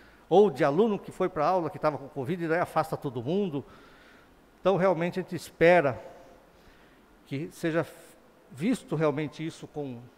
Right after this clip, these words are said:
com clareza, pra que ninguém seja prejudicado, né? Nenhum profissional da educação seja profiss-, tem que levar isso em conta, não pode prejudicar ninguém. Porque se aplicar exatamente o que tá no plano de carreira, de repente vai ter muito prejuízo,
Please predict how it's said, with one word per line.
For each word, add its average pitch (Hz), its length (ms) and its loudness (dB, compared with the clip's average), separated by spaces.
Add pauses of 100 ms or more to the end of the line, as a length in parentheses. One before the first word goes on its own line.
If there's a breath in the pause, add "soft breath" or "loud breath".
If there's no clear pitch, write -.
(120)
com 151 140 -12
clareza, 127 720 0 (400 loud breath)
pra 175 80 2
que 175 140 -4
ninguém 196 440 0 (180)
seja 160 280 0
prejudicado, 131 800 -4 (800 loud breath)
né? 156 240 -6
Nenhum 175 340 0
profissional 151 500 2
da 135 80 0
educação 135 380 -2
seja 143 120 -6
profiss-, - 360 -10 (280)
tem 196 120 -2
que 202 100 -6
levar 180 300 2
isso 160 160 -6
em 127 60 -6
conta, 120 360 -6
não 147 120 -8
pode 208 220 0
prejudicar 135 400 -2
ninguém. 113 320 -4 (1000 soft breath)
Porque - 160 -8
se - 100 0
aplicar 240 400 4
exatamente 214 460 2
o - 20 -16
que - 80 -10
tá 170 100 4
no 156 60 0
plano 147 200 0
de 123 60 -8
carreira, 139 560 2 (680 loud breath)
de 165 100 -4
repente 220 720 0 (180)
vai 208 140 0
ter 214 120 4
muito 233 220 -2
prejuízo, 247 540 -2